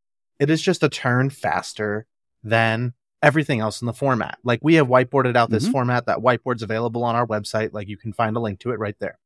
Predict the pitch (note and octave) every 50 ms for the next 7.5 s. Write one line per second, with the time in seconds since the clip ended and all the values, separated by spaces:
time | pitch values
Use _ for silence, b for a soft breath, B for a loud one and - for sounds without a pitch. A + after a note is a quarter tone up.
0 | _ _ _ - C3+ C3+ C3 A#2 A#2+ C3+ C3 C3 A#2+ A#2 C3 B2 C3 C#3+ D#3 D3
1 | - - B2+ - - - - B2 A2+ G#2+ - - B2+ - A2+ A2+ A#2 G#2+ G#2 A#2
2 | A2 G#2+ - D#3 C#3+ B2 - - - - - A#2+ A#2 G#2+ - - - A#2 A2 A2
3 | A2 G#2+ - _ _ _ _ _ _ - C#3 C#3 C3+ - - - C3 A#2+ B2 B2
4 | B2 B2+ B2+ A#2 A2 A2+ A#2 A2+ A2+ A#2 - - _ A2+ G#2+ G#2+ G2 G2 G#2 A#2+
5 | - - - - C#3 B2+ A#2+ A#2 A2 G#2+ - G2+ A2 - _ _ _ _ _ _
6 | _ _ _ A2+ A2 A2 G#2+ G2 G#2 - B2+ A#2+ G#2+ - A#2 A2 A2 A2 - B2
7 | B2 A#2 A2 - A2 G2 F#2 - -